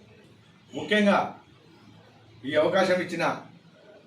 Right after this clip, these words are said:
మా పిసిసి అధ్యక్షురాలు వైఎస్ షర్మిల గారికి, అదేవిధంగా సిడబ్ల్యూసి రఘువీర్ రెడ్డి గారికి, మా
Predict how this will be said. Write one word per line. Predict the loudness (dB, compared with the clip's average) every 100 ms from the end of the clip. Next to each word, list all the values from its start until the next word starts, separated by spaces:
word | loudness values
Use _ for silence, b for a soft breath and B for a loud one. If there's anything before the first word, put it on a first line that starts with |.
| -20 -20 -20 -20 -20 -8
మా | -4 -4
పిసిసి | -2 -4 -4 -2
అధ్యక్షురాలు | -2 -2 -4 0 0 0 -6 -14 _ _ _ -4
వైఎస్ | 0 0 0
షర్మిల | -2 0 0
గారికి, | 2 0 -2 -12 -16 _ _ -20 -20 _ _ _ _ _ _ -20 -20 _ _ -4
అదేవిధంగా | 0 0 0 2 0 0 -4
సిడబ్ల్యూసి | -4 -2 0 -2 -4 -6 -8 -10 -20 _ -20 -20 -20 _ -20 _ _ -20 -20 _ -20 -8 -4
రఘువీర్ | 0 0
రెడ్డి | 0 2
గారికి, | 2 2 -2 -8 -12 -14
మా | -6 -4 -4 -8